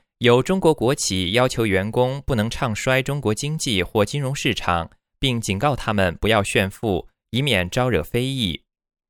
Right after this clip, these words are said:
今天，多家媒体披露了一份内部备忘录，内容显示，中国市值第三大的投资银行中国国际金融公司告知其分析师不要发表对中国经济或金融市场的悲观看法，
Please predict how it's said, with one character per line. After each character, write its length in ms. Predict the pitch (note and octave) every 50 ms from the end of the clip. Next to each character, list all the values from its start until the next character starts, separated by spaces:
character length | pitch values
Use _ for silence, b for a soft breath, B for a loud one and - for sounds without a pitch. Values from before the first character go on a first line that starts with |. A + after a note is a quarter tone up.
| _ _
今 180 | - - C3+ C3+
天， 380 | C3 - C3+ C3 C3 C#3 - - _
多 140 | - E3 F3+
家 160 | - F#3 F3
媒 180 | D#3+ B2+ B2 B2+
体 260 | - - F#2 F#2 F#2
披 200 | - - - C#3
露 120 | C#3 C#3
了 120 | B2+ A2 G2+
一 100 | F#2 G2+
份 340 | - - A#2+ A2+ G2+ G#2
内 160 | A2+ C#3+ D3+ A#2+
部 160 | - G#2+ G2
备 160 | - A2+ G2
忘 220 | G2 G2 F#2+ F#2
录， 260 | F#2 G#2 F#2+ F2 D#2+ - _ _ _ _ _ -
内 80 | B2
容 160 | A2+ G#2 G#2+
显 240 | A2 - - F2+ F2+ F2+
示， 320 | - - G#2+ G2 F2+ - - _ _ _ _
中 180 | - E3 F#3
国 120 | E3+ C3+ A#2+
市 220 | B2+ - - B2
值 220 | G#2+ - G#2 G#2 G#2+
第 120 | - C#3
三 220 | C3+ - - D#3
大 160 | E3+ F3 D#3 B2+
的 100 | G2+ F2+
投 200 | - - F#2 G2+
资 180 | - - A2+
银 160 | G#2 G2 G2+
行 340 | G2+ - - F2+ F2+ F#2+ G#2 - -
中 220 | - - D#3 D#3+
国 180 | - - G2+ G2+
国 140 | G2+ - G#2
际 140 | G2+ - G#2
金 180 | F#2 - B2
融 160 | B2 G#2 G2 G2+
公 200 | - A2+ A#2 A2+
司 360 | - - A#2 A2+ A#2+ A#2+ - - _ _ _ _
告 180 | - - D#3 C#3+
知 180 | C#3 - D3+ D#3+
其 160 | - - -
分 200 | - - C#3 D3+
析 160 | - - G#2+
师 360 | G2+ - - A#2+ B2 B2+ B2 -
不 80 | - B2
要 140 | C#3 D3+ C3+
发 200 | - - D#3 D#3+
表 280 | - - F#2 F2 F2 F2+
对 240 | - A#2 G#2+ G2+ G#2
中 160 | - D3 D3+
国 160 | - G#2+ A2+
经 240 | A2 - C#3+ D#3 D#3+
济 240 | - - - D#3 G3+
或 240 | G3+ - A2 G#2+
金 160 | G#2+ - D#3+ D#3+
融 140 | C#3+ D3
市 160 | D3+ - - D#3
场 240 | - - - D#2+
的 180 | E2 F2 F2 F2
悲 220 | - - D3 D#3
观 200 | D3+ - C3+ C3
看 220 | C3+ - - A#2 F#2
法， 380 | - - D#2+ D#2+ D#2 D#2+ -